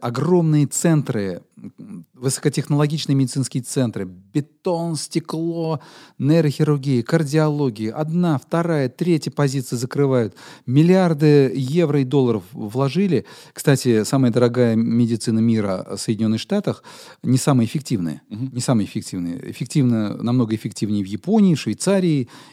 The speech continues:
Speaker 1: и у скандинавов.
Speaker 2: Мне кажется, у них клиенты уже просто, э, в худшем состоянии тоже.
Speaker 1: Да нет, там просто вот действительно они, э, это самая дорогая, они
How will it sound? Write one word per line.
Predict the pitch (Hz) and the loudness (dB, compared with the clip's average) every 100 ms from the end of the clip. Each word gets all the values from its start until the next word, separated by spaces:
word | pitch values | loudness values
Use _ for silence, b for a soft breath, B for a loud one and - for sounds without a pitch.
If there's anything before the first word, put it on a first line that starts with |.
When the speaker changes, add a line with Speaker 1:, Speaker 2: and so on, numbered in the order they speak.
| B | B
Speaker 1:
и | 139 | -4
у | |
скандинавов. | 117 131 117 107 | -2 0 0 0
Speaker 2:
Мне | 113 | 0
кажется, | 117 107 | 0 0
у | |
них | 113 | -2
клиенты | 127 131 110 92 | 0 0 0 -4
уже | 90 90 | -6 -6
просто, | 90 - 85 | -10 -12 -10
э, | 82 85 82 78 82 78 - - - | -10 -10 -10 -12 -14 -16 -20 -20 -20
в | - | -16
худшем | 101 80 | -16 -16
состоянии | - - 80 78 | -18 -18 -16 -16
тоже. | 76 80 | -18 -4
Speaker 1:
Да | 180 | 0
нет, | 202 185 135 - | 2 4 2 0
там | 131 120 | -2 -2
просто | 143 143 147 | -2 -2 -2
вот | 139 123 | -4 -4
действительно | 131 160 127 | -8 -4 0
они, | 131 139 | 2 2
э, | 131 123 123 | 0 -4 -4
это | 160 | -2
самая | 160 170 139 113 | 0 2 2 2
дорогая, | 107 98 104 | -2 -4 -2
они | 131 | -2